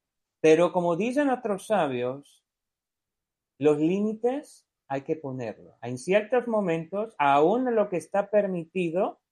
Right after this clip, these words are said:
tenemos que llevarlo a prohibido, ¿sí? ¿Sí? So, llorar es na-, es necesario para desahogarse,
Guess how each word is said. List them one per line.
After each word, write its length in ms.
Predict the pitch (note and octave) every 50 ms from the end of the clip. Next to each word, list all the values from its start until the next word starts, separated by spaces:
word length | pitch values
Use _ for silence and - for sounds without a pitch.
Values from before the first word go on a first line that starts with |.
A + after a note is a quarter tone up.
| _ _ _ _
tenemos 680 | - C#3 C3 C3 C3 C#3 C#3 C#3+ D3+ D#3 D#3+ D#3 - _ -
que 320 | C#3+ C#3 D#3+ F#3+ - _ _ _
llevarlo 520 | - C3+ B2 A#2 A#2+ A#2+ B2 B2+ C3 C3+ C3
a 100 | B2 -
prohibido, 480 | A#2 A2 G#2 G2 F#2+ - F2 D#2+ D#2+ _ _ _ _ _ _ _ _ _ _ _ _ _ _ _ _ _ -
¿sí? 200 | D3+ G#3+ - _ _ _ _ _ _ _ _ _ _ _ _ _ _ _ _ _ _ _ _ _
¿Sí? 200 | C#3+ F3 A3 A3+ _ _ _ _ _ _ _ _ _ _ _ _ _ _ _ _ _ _ _ _ _ _ _ _ _ _ _ _ _
So, 180 | - A#2+ - - _ -
llorar 880 | A#2+ A2+ B2+ D3+ E3 F3 F#3 G3 G#3 A3+ B3 C4+ D4+ E4 F#4+ - _ _ _ _ _ _ _ _ _ _ _
es 280 | - D3 E3 F#3 F#3+ F#3
na-, 280 | F3 D#3 D3+ D3+ D3+ D3+
es 160 | - D3+ D#3
necesario 760 | F3+ F#3 F3 F3+ E3+ D#3 D#3 - - F3 E3+ E3 F3 F3+ F3+
para 220 | - D#3+ D#3 D3+
desahogarse, 1080 | C3+ D3+ C#3+ C3+ - - - D3 C3+ C3 C3 C3+ D3 D#3 C#3 A#2+ G2+ - - - -